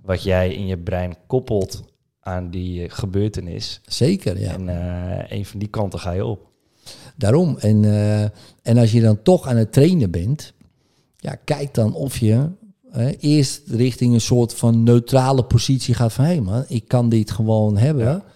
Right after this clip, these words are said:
Speaker 2: En kijken of je inderdaad naar dat enthousiasme kan gaan. Ja, als je dat lukt, ja, dan ben je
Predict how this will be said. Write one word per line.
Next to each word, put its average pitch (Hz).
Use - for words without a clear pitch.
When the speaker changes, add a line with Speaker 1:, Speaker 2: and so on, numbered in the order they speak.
Speaker 2:
En 156
kijken 113
of 175
je -
inderdaad 113
naar 104
dat 101
enthousiasme 95
kan 87
gaan. 87
Ja, 90
als 95
je 90
dat 85
lukt, 147
ja, 92
dan 85
ben 87
je 98